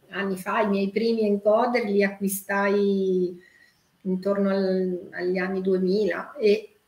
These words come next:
hanno tuttora lo stesso costo. Comunque sul sito Liberamente Servo c'è una sezione dove qualche volta qualcuno vende gli encoder.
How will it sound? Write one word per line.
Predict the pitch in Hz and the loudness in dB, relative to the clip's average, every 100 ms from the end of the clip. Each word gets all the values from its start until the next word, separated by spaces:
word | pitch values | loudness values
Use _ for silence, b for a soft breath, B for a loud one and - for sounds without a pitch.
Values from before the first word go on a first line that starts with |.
| - | -6
hanno | 240 214 214 214 | -2 0 0 -2
tuttora | 277 277 226 220 247 | -6 0 4 4 4
lo | 196 | 2
stesso | - 214 196 - 208 202 - - | 0 -2 -2 2 2 2 -2 -6
costo. | 185 170 180 - 277 | -2 -2 -2 0 2
Comunque | 226 269 285 | 6 6 6
sul | - 240 202 | 4 2 2
sito | - 320 320 | 6 8 8
Liberamente | 214 202 214 233 247 233 254 | 4 2 2 2 2 4 4
Servo | 254 220 208 214 247 277 - B B B B _ | 6 6 4 2 0 0 -2 B B B B _
c'è | - 247 233 254 240 | 4 6 8 8 8
una | 233 214 220 214 | 6 4 4 4
sezione | 190 285 285 - 233 202 190 233 233 | 2 0 0 0 4 4 4 2 2
dove | 214 220 233 233 233 - _ _ | 4 4 4 2 0 -10 _ _
qualche | 208 208 226 | -6 -4 -2
volta | 233 180 180 196 208 | 0 0 0 -2 -2
qualcuno | 214 202 - 190 180 185 185 | -2 -2 -4 -6 -2 0 -2
vende | 185 175 175 175 185 196 180 | -2 -6 -6 -4 -4 -4 -4
gli | |
encoder. | 180 180 180 - - - - | -2 -4 -6 -10 -10 -14 -18